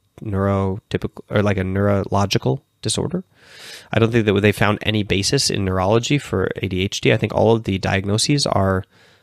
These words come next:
on psychological symptoms. So, uh, maybe neurotypical is not the right word.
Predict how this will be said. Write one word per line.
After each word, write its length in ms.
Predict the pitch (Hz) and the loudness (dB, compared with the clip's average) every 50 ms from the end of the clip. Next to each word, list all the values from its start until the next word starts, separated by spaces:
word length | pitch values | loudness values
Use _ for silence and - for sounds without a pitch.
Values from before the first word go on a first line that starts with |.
| _ _ | _ _
on 140 | - 95 92 | -4 -4 -2
psychological 640 | - - 104 107 - 98 95 95 92 101 101 98 92 | 0 0 0 0 0 0 -2 -2 -2 -2 -2 -2 -2
symptoms. 520 | - - 90 101 101 - - - - - _ _ _ _ _ _ _ _ _ - - - - _ _ _ - | -2 -4 -4 -6 -8 -8 -4 -4 -4 -4 _ _ _ _ _ _ _ _ _ -20 -20 -20 -20 _ _ _ -6
So, 760 | - - - - 117 104 101 90 80 82 80 - - - - _ _ _ _ _ _ _ _ _ _ _ _ | -4 -2 2 2 4 4 4 4 2 0 0 -2 -4 -6 -10 _ _ _ _ _ _ _ _ _ _ _ _
uh, 260 | - 78 71 67 64 71 | -12 -10 -8 -8 -6 -2
maybe 280 | 107 117 127 123 120 | 0 2 2 2 2
neurotypical 540 | 113 117 113 110 104 - 107 - - 101 101 | 2 2 2 2 2 0 -4 -4 -4 -6 -6
is 80 | 98 101 | -6 -6
not 140 | 95 92 | -6 -6
the 80 | - 95 | -6 -6
right 180 | 92 85 60 64 | -6 -6 -6 -6
word. 280 | - 73 64 62 - | -6 -6 -6 -8 -10